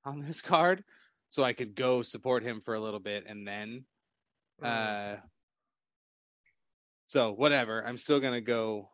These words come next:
Speaker 1: He's a coworker of mine. I'm still gonna go watch him do his guitar thing, but I don't really care about this fight.
Speaker 2: Fair. That's why I'm only putting three on it.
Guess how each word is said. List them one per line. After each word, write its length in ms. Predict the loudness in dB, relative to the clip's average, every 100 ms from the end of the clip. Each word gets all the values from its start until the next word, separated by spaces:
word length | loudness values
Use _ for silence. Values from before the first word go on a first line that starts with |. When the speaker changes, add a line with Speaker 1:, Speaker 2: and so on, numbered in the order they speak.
| -10
Speaker 1:
He's 160 | -8
a 40 | -6
coworker 400 | -4 -4 -4 -10
of 60 | -14
mine. 180 | -14
I'm 80 | -14
still 180 | -10 -8
gonna 200 | -8 -10
go 320 | -8 -8 -10 _ _ _ _ _ _ _ _ _ -4
watch 200 | -4 -2
him 80 | 0
do 120 | 0
his 140 | 0 -2
guitar 340 | -2 0 0
thing, 340 | -4 -10 -10 -20 _ _ _ -2
but 340 | 0 0 -2 -10 _ _ _ _ _ _ _ _ -6
I 100 | -4
don't 120 | -4
really 200 | -8 -14
care 200 | -12 -12 -12
about 160 | -16 -18
this 140 | -16
fight. 240 | -12 -12 -14 _ _ _ _ _ _ _ _ _ _ _ -20
Speaker 2:
Fair. 400 | -12 -8 -8 -10 _ _ _ _ _ -10
That's 180 | -8 -4
why 180 | -2 -2
I'm 140 | -4
only 180 | -8 -10
putting 300 | -12 -12 -14
three 320 | -16 -16 -12
on 180 | -12 -12
it. 120 | -14